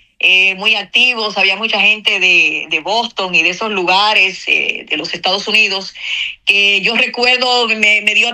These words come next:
me trajo gratos recuerdos porque yo estuve en la de Pedro Martínez, cuando él fue introducido al Salón de la Fama, fui con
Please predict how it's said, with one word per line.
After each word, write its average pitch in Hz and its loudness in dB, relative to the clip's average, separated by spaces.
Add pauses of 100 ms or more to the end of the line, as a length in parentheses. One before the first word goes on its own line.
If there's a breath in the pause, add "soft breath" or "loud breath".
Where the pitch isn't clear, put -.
(140)
me 220 0
trajo 269 0
gratos 277 0
recuerdos 262 0
porque 226 0
yo 208 2
estuve 233 0
en 247 -4
la 226 0
de 214 0
Pedro 226 0
Martínez, 226 0 (560)
cuando 190 0
él 220 0
fue 226 2
introducido 214 -2
al 214 0
Salón 208 0
de 220 2
la 208 0
Fama, 202 2
fui 190 0
con 196 -6